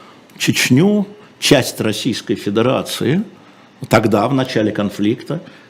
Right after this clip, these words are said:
которая вооружённым путём, путём сепаратизма, и мне не надо бросать упрёков, мы помним позицию, а, "Эхо Москвы", которая прежде всего говорила о сохранении гражданского населения, которое тогда не сохранялось никак.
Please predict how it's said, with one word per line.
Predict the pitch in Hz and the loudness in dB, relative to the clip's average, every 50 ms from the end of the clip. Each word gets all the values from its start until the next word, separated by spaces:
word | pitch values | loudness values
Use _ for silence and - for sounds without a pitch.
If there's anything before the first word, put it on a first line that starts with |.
| _ | _
которая | - - 117 - - - 135 127 123 123 120 117 | 0 0 0 0 2 0 2 2 4 4 4 2
вооружённым | 113 101 110 117 127 127 113 107 147 147 131 113 110 107 | 2 2 2 4 4 4 4 4 4 4 4 4 2 0
путём, | 92 - 107 101 - - 104 104 120 160 214 226 - - | -2 -2 -4 -6 -2 -2 -2 -2 -2 -4 -4 -6 -8 -10
путём | - 107 - - 135 127 | -10 -6 -2 0 0 0
сепаратизма, | - - - - - 107 107 101 - - 98 90 85 82 85 87 113 156 196 - - - - - - - - - - - | 0 -2 -4 -2 0 0 0 0 -2 -2 -4 -2 -2 -2 -2 0 0 -2 -2 -4 -8 -20 -20 -20 -20 -20 -20 -12 -2 2
и | 113 110 117 113 | 4 6 6 6
мне | 113 113 117 117 131 135 | 6 4 4 4 4 6
не | 131 131 | 6 4
надо | 135 143 131 120 | 4 4 2 2
бросать | 104 110 117 - - 104 - | 0 0 -2 0 -2 -2 -2
упрёков, | 104 - 135 131 123 - 101 | 0 2 2 2 2 0 0
мы | 104 117 | -2 -2
помним | 98 - 131 120 113 110 | 0 0 0 2 2 0
позицию, | 98 - - 117 113 113 120 123 104 - - - 107 98 92 - - - - - - - - | 0 0 0 0 2 2 2 2 2 2 0 0 0 -2 -2 -4 -8 -14 -16 -18 -18 -8 -2
а, | 127 110 113 - | 0 0 0 2
"Эхо | 139 131 127 - 117 | 2 0 2 2 0
Москвы", | 113 113 120 113 - - - 107 110 120 147 196 - - - - - | 0 -2 -2 -2 -6 -6 -2 0 2 2 2 0 -4 -8 -16 -16 -6
которая | - - - 127 123 - | -6 -2 0 2 0 0
прежде | - - 135 127 117 | 2 0 0 0 0
всего | 107 - 107 104 | -2 -2 -2 0
говорила | 104 104 104 110 123 147 156 139 | 0 2 0 2 2 2 2 2
о | 107 | 0
сохранении | - - 92 - 104 110 120 127 120 117 | -2 -6 -4 -2 0 2 2 2 2 2
гражданского | 113 127 123 104 98 120 110 95 - - 110 | 2 2 0 2 0 0 0 0 -2 -2 0
населения, | 107 95 - - 113 143 180 175 135 | 0 0 2 2 2 4 4 2 2
которое | - - 98 - 104 104 104 98 | 0 0 -2 0 0 0 0 0
тогда | - 107 107 104 113 117 | -2 -2 -2 0 0 0
не | 113 101 | 0 -2
сохранялось | - 101 - 120 127 123 120 113 110 107 - - | -4 -4 -2 0 0 2 2 0 0 -2 -2 0
никак. | 127 123 - - 120 - - - - | -2 -2 0 -2 -4 -6 -6 -12 -18